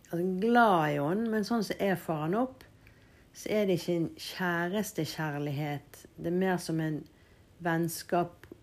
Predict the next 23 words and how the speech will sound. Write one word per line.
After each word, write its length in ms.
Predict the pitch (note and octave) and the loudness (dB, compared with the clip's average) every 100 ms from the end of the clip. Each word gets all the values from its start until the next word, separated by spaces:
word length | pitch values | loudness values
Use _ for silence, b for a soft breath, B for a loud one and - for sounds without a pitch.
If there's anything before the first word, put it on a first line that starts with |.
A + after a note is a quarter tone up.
| - | 0
jobbkollega, 1000 | F3 F3+ D#3 - D#3 C#3+ C3+ C#3 D3 C3+ - D3+ | 6 6 4 -2 2 4 2 2 2 2 2 0
gode 280 | D3+ D3 C#3+ | 0 0 0
følelser. 600 | D3+ C#3+ C#3+ - C#3 C#3+ - - b b b b b b b b b b - | -2 -2 -2 -4 -6 -8 -16 -20 b b b b b b b b b b 0
Jeg 140 | F#3+ | 2
har 100 | - | 4
ingen 300 | A3 A#3 G#3+ | 4 6 4
tro 220 | - G#3 G3 | 4 2 4
på 180 | G3 | 4
at 140 | F3 E3+ | 4 6
det 160 | F3 E3 | 6 6
blir 180 | F3 E3 | 4 4
et 160 | D#3 D3+ | 2 2
ekteskap 540 | D#3 - E3 D#3 D3 | 0 0 0 -2 -2
heller. 380 | E3 D#3 D3 - - - - - - - b b b b b b - | 0 0 -2 -8 -16 -20 -20 -20 -20 -20 b b b b b b -2
Det 80 | G#3 | 2
er 80 | G#3 | 4
noen 300 | F#3 F3+ E3 | 2 0 -2
oppvåkninger 1040 | G3+ - E3 D#3+ D3+ - D#3+ E3 F#3 A3 G#3+ - | -4 -2 0 0 0 -2 0 2 2 2 0 0
og 280 | E3+ E3 - F3 | 2 2 2 -2
oppgjør, 560 | - - F#3+ E3 D3 | -2 -2 4 4 2
så, 240 | C#3+ - D3+ D3+ D3+ C#3 - - - | -2 -4 -2 0 -2 -4 -6 -12 -8
altså, 160 | D#3+ | -4
når 100 | F3 | 0